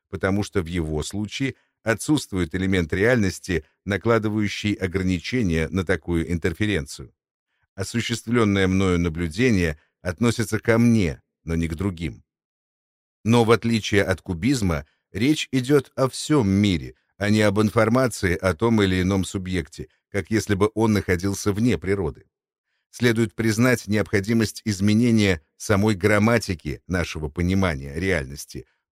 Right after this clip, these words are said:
подобно тому, как Анаксимандр понял форму Земли, изменив грамматику понятий верха и низа.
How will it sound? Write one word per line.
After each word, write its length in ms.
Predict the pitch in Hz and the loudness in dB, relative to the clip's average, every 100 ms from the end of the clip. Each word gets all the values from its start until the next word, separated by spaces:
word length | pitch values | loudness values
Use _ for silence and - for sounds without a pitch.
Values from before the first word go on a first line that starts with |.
| _ | _
подобно 400 | 104 101 92 98 | 0 0 0 0
тому, 260 | 98 98 117 | 2 2 2
как 220 | 95 - | -2 -2
Анаксимандр 880 | 101 98 95 - 98 110 113 95 80 _ _ _ | -2 -2 -2 -4 0 2 2 0 -2 _ _ _
понял 360 | 113 110 104 95 | 0 2 2 -2
форму 400 | - 107 95 95 | 0 0 2 0
Земли, 560 | 92 110 120 107 71 _ _ | 2 2 2 0 -2 _ _
изменив 460 | 104 92 104 101 82 | -8 -2 0 0 0
грамматику 720 | 92 92 101 95 98 - 85 | 0 0 0 -2 -6 -6 -4
понятий 580 | 90 90 92 87 90 87 | -2 0 0 -2 -6 -6
верха 560 | 87 85 101 90 - 78 | -6 -2 0 0 -2 -8
и 220 | - 90 | -6 -2
низа. 460 | 92 107 85 - | 2 2 0 -6